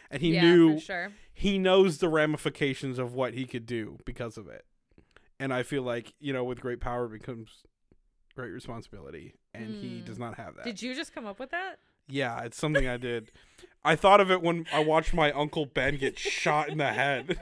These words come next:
Speaker 1: <laughs>
Speaker 2: I will say that, just speaking generally on my opinion of Tyreek, and as somebody who definitely buys into the fiction, um,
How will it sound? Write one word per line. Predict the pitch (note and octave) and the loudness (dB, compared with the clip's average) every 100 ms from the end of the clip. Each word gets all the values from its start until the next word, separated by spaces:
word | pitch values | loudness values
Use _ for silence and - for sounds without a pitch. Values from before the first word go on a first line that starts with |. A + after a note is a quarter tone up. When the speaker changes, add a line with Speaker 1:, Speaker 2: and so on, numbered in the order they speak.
| - | -4
Speaker 1:
<laughs> | F4+ F#4 G#4 - F#4 - _ _ - - - - - G#4 - | -4 -2 -10 -10 -16 -20 _ _ -20 -20 -14 -10 -8 -10 -4
Speaker 2:
I | D4+ F#4 A#4+ | 0 0 2
will | A#4+ A#4 A4 - | 0 -2 -6 -2
say | C#4+ C4 A#3 G#3+ | 0 2 0 -2
that, | G3+ G3 F#3+ F#3 - _ _ | -2 0 0 -2 -10 _ _
just | - C#4 | -10 -10
speaking | - D#4+ D4 C4 A#3 | -10 -10 -10 -10 -10
generally | A#3 A#3 A#3 A3+ F#3+ | -6 -6 -6 -8 -6
on | F3+ F3+ | -6 -6
my | F3 F3 | -8 -8
opinion | F3 G3+ F3+ | -8 -10 -10
of | F3 | -12
Tyreek, | F3 F3 E3+ E3 - | -8 -6 -6 -10 -6
and | B3 | -4
as | E4 G4 - | -2 -4 -4
somebody | - D4 C4 B3 B3+ | -8 -6 -6 -6 -8
who | C4 | -10
definitely | A3+ A3+ A#3 A3+ | -8 -8 -8 -10
buys | G#3 F3 F3+ F#3 | -4 -4 -4 -8
into | F#3 F#3 | -12 -12
the | F3 | -14
fiction, | F3 E3 D#3+ - C#3+ D3 F#3+ - _ _ _ _ _ _ | -10 -10 -10 -16 -14 -14 -16 -20 _ _ _ _ _ _
um, | G#3+ G#3 G3 F#3 F3+ F3+ F3 | -6 -4 -4 -6 -8 -12 -18